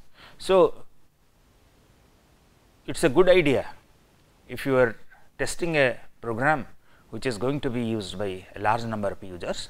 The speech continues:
as do most of the software industry.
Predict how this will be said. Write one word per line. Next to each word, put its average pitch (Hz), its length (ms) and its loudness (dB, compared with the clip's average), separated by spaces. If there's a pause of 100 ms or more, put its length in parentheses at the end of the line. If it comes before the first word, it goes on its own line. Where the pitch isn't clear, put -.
as 110 280 -2
do 101 280 -8 (360)
most 110 280 -6
of 98 140 -4
the 95 200 -4 (880)
software 101 680 -6 (300)
industry. 98 460 -8